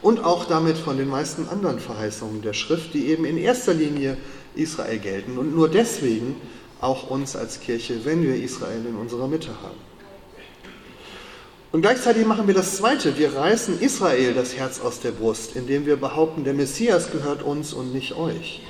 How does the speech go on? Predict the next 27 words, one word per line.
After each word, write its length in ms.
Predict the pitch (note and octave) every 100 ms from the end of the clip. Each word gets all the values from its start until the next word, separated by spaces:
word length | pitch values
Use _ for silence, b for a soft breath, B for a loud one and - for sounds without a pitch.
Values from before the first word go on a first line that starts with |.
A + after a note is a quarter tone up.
| B B B B B B2+
Und 80 |
der 80 | C3
Israel 420 | D#3 E3 D3+ C#3
sei, 320 | C3 C#3+ C#3+ - -
der 120 | C#3+ C3+ C#3
Messias 440 | C#3 F#3 D#3+ -
sei 140 | D3
nur 280 | C#3+ D3+ D3
für 180 | C#3+ D#3
uns 280 | D#3 F3 -
gekommen. 340 | A2 - F2+ F2+ - - - - - - - - B B B B B
Ich 200 | - -
weiß, 360 | E3 B3+ G#3 D#3+
und 140 | E3
da 60 | E3+
müssen 300 | F#3 F#3 F3
wir 160 | D3 D3+
auch 220 | E3+ - - -
barmherzig 580 | C#3 C3+ D#3 A3 - -
sein, 260 | C3 A#2+ C3
dass 140 | C3
diese 240 | C#3+ C3+
Erklärung 560 | B3+ - D#3+ F3+ G3+ E3
eigentlich 380 | C3 F3 E3 D#3+
das 200 | D3+ -
Gegenteil 420 | D#3+ F#3 - G#2
möchte. 400 | G#2 F#2 - -